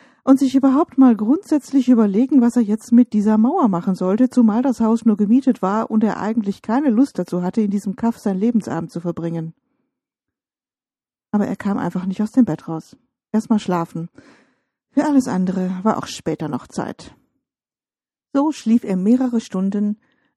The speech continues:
überhörte das Telefon und das Türklingeln und wurde erst wach, als eine Stimme durch den Hausflur flötete: „Jemand zu Hause? Wir müssen nur mal schnell in den Keller, an die Wasserleitung.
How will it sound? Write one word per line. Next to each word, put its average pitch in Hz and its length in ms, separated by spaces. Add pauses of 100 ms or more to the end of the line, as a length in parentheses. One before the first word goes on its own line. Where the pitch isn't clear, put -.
überhörte 226 440
das 240 180
Telefon 247 520
und 247 300
das 254 200
Türklingeln 226 640 (260)
und 190 340
wurde 302 280
erst 247 320
wach, 208 260
als 180 160
eine 185 180
Stimme 320 400
durch 262 220
den 240 220
Hausflur 233 480
flötete: 214 580 (840)
„Jemand 302 320
zu 285 180
Hause? 277 300 (800)
Wir 294 100
müssen 311 320
nur 339 180
mal 349 160
schnell 330 280
in 311 100
den 294 160
Keller, 294 440
an 233 100
die 262 100
Wasserleitung. 254 720